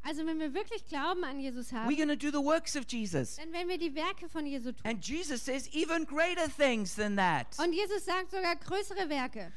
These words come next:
Speaker 2: So Jesus is not saying, "Please, don't get too carried away."
Speaker 1: Also Jesus sagt nicht, ähm, ich, äh, übertreib's mal nicht.
Speaker 2: You know, "Don't be too courageous.
Speaker 1: Sei nicht zu mutig.
Speaker 2: Don't do too many miracles.
Speaker 1: Tu nicht zu viele Wunder,
Speaker 2: You know, because I might not look so good."
Speaker 1: weil sonst sehe ich nicht so gut aus.
Speaker 2: No, no, it's in,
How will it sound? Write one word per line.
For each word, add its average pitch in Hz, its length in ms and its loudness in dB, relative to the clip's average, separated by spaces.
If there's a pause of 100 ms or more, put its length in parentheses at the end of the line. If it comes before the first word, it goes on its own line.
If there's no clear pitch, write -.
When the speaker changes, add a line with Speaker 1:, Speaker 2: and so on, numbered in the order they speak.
Speaker 2:
So - 120 -4
Jesus 277 380 -4
is 226 80 -6
not 277 160 0
saying, 247 180 0
"Please, 254 300 -2
don't 240 140 0
get 254 140 -2
too 226 120 -4
carried 226 320 2
away." 185 380 4 (220)
Speaker 1:
Also 330 200 0
Jesus 381 360 0
sagt 359 260 -2
nicht, 381 300 -2
ähm, 320 520 0
ich, - 180 -6
äh, 294 220 -2 (100)
übertreib's 277 540 -4
mal 302 120 -2
nicht. 294 280 -2
Speaker 2:
You 240 80 2
know, 285 100 4
"Don't 262 220 4
be 277 100 -2
too 294 140 0
courageous. 247 720 2
Speaker 1:
Sei 302 120 -2
nicht 349 200 -2
zu - 80 0
mutig. 294 500 4
Speaker 2:
Don't 277 220 4
do 285 80 6
too 285 160 0
many 269 180 6
miracles. 247 760 4
Speaker 1:
Tu 370 100 -4
nicht 359 220 0
zu 349 100 -2
viele 330 260 0
Wunder, 262 380 2
Speaker 2:
You 220 80 4
know, 240 100 4
because 220 240 0
I 220 60 2
might 220 160 2
not 226 140 0
look 254 120 0
so 247 140 0
good." 220 380 2
Speaker 1:
weil 285 160 -4
sonst 294 180 -4
sehe 285 80 -4
ich 302 100 -4
nicht 302 160 -4
so 294 80 -4
gut 226 220 -8
aus. 240 240 -2
Speaker 2:
No, 147 220 -2
no, 147 100 0
it's - 240 -4
in, 165 200 -4